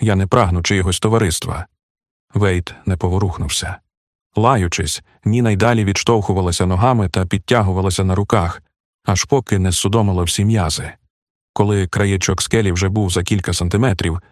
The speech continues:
вона знову глянула Вейдові у вічі. Він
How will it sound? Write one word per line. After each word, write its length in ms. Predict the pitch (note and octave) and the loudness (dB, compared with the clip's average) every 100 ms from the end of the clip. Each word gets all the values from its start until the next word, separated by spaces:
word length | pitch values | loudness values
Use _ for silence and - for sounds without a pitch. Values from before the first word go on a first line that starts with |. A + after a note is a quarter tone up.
| _ _ - | _ _ -2
вона 360 | G2+ G#2+ G2 | 0 2 0
знову 400 | G2+ F#2+ B2+ G#2 | -2 0 2 2
глянула 480 | E2+ G#2+ A2 F#2 F#2+ | 0 2 2 2 0
Вейдові 540 | G2 G2+ F#2+ F#2 F#2 F2 | 0 0 0 0 -2 -2
у 140 | G#2+ | -2
вічі. 480 | A#2 F2+ - G2+ F2+ - _ _ _ _ - | 0 -2 -4 -8 -12 -18 _ _ _ _ -2
Він 320 | G#2 G2 | 0 0